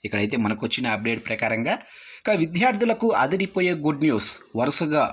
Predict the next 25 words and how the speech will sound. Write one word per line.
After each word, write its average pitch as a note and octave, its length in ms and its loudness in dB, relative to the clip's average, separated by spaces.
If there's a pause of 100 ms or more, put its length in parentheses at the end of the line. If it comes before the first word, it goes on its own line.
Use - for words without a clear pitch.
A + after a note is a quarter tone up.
(120)
మూడు C#3 200 2
రోజులు D3 340 2
సెలవులు C3+ 460 0
అంటూ B2+ 260 0 (540)
అప్‌డేట్ E3+ 340 0
అయితే G3+ 220 2
రావడం F3 300 4
జరిగిందండి. D#3+ 500 2 (280)
అయితే C3+ 200 0
ఇందుకు D3 260 0
సంబంధించిన D#3+ 540 0 (560)
పూర్తి G#3 340 2
వివరాలు G3 360 4
అయితే E3 220 0
మన C#3 220 0
వీడియోలో C#3+ 360 2
తెలుసుకుందామండి. B2 720 -2
అంటే C3 200 0
ఎప్పటి C3+ 360 0
నుంచి C#3+ 300 0 (140)
ఎప్పటి A#2+ 260 -2
వరకు B2 260 -2
ఈ A#2 80 0
సెలవులు A#2 380 0
అనేది A#2+ 260 2